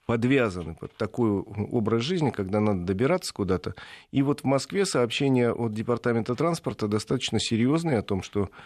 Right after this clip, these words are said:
э, обрабатывает, причём обрабатывает вагоны метро. После каждого пробега от, э, от, из конца в конец обрабатывает все поручни, обрабатывает сиденья, все с-, э, салоны,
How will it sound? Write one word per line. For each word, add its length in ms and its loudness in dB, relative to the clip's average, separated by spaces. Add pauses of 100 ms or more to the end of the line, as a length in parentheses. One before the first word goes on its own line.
(280)
э, 360 0 (180)
обрабатывает, 880 -2 (560)
причём 340 0
обрабатывает 600 0
вагоны 460 0
метро. 420 2 (420)
После 260 -2
каждого 380 2
пробега 520 0
от, 180 -4
э, 500 -2 (440)
от, 140 -6 (240)
из 120 0
конца 360 0
в 80 -6
конец 420 2
обрабатывает 680 0
все 180 -4
поручни, 520 0
обрабатывает 600 -2
сиденья, 480 0
все 200 -4
с-, 200 -10
э, 260 2
салоны, 580 2